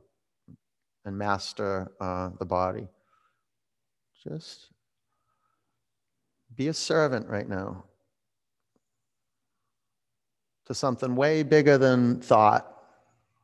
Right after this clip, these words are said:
Let thought be there. In, in fact, bring it into view.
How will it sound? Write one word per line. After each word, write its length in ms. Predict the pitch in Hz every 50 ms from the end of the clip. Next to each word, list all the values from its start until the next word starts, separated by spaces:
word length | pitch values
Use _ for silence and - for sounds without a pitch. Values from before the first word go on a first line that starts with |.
| _ _ _ _ _ _ _ _ _ _ _ _ _ _ _ _
Let 380 | - 113 123 131 160 156 - -
thought 480 | 170 156 170 165 170 - - 160 139
be 180 | - 175 190 180
there. 400 | 143 127 101 101 95 90 90 - - - - _ _ -
In, 100 | 127 117 - -
in 80 | 143 135
fact, 320 | - 185 190 180 131 107
bring 160 | 113 139 151 156
it 100 | 170 175
into 220 | 170 - 170 160
view. 420 | 147 196 233 269 226 127 101 -